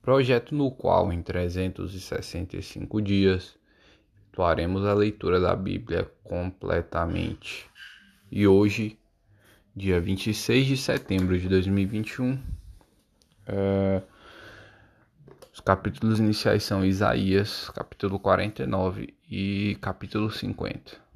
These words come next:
Vamos lá. Isaías, capítulo quarenta e nove. O servo do Senhor é a luz dos gentios. Ouve-me,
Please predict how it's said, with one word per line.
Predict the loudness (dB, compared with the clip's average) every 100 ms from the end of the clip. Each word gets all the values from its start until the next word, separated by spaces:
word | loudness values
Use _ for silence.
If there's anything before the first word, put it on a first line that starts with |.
| -18 -16 -12 -12 -12 -16 _ _
Vamos | -8 -6 -4
lá. | -6 -8 -14 _ -20 _ -20 -20 _ _ _ _
Isaías, | -6 2 6 6 8 6 4 -2
capítulo | -10 -10 -10 -6 -6
quarenta | -2 2 4 4 0 -2
e | -4
nove. | -2 -8 -10 -20 _ _ _ _ _ _ _ _ _ _ -20 -8
O | -6
servo | -4 2 4 4 0
do | -2
Senhor | -2 0 2 4 4 4 -2 _ _ -2
é | 4
a | 6
luz | 6 2 0 -2
dos | -2 -2
gentios. | -2 -6 -8 -10 -10 -12 -20 -20 _ _ _ _ _ _ _ _ _ _ _ _ _ _ -20 -20 _ -20 -20 _ _ _ _ _ _ 2
Ouve-me, | 8 8 8 4 4 2